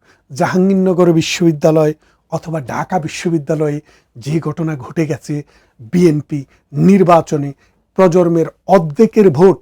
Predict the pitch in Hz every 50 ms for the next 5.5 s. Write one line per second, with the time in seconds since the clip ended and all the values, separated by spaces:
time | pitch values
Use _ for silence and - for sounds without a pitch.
0 | _ - 165 160 170 160 139 170 175 185 180 - - 185 170 - - - - _
1 | 170 156 165 214 233 208 - 214 202 190 196 - 156 127 120 _ _ _ _ _
2 | _ _ _ - 156 147 135 147 165 147 143 135 - 185 165 - 160 160 156 -
3 | 165 151 - 165 143 135 131 135 135 131 113 - _ _ _ _ _ _ _ _
4 | - - - 175 175 185 190 180 160 165 - - - 175 160 147 165 156 165 -
5 | - 156 160 160 156 170 160 147 135